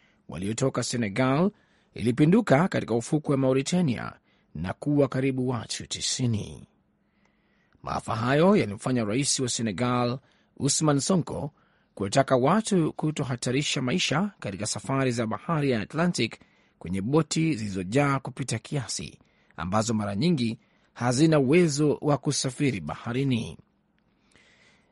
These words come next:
Lakini njia hiyo inazidi kutumiwa, huku mamlaka zikifanya ufuatiliaji zaidi katika bahari ya Mediterranean. Nigeria imepiga faini kampuni ya Meta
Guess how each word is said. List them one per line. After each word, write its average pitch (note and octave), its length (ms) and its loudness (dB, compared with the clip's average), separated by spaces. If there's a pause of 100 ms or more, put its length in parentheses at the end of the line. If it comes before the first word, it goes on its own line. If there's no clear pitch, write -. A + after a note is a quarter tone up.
Lakini E3 580 4
njia B2 220 4
hiyo D3+ 500 4
inazidi A2+ 480 -2
kutumiwa, C3+ 600 0 (380)
huku E3 260 0
mamlaka D3 720 0
zikifanya B2 600 -2
ufuatiliaji B2+ 640 0
zaidi B2 460 0 (420)
katika B2 300 -2
bahari B2 560 -2 (100)
ya B2 160 -4
Mediterranean. G2 880 -6 (2500)
Nigeria G#3 520 8
imepiga E3 380 4
faini E3+ 380 4
kampuni D3 580 2
ya A#2+ 60 2
Meta E3 420 0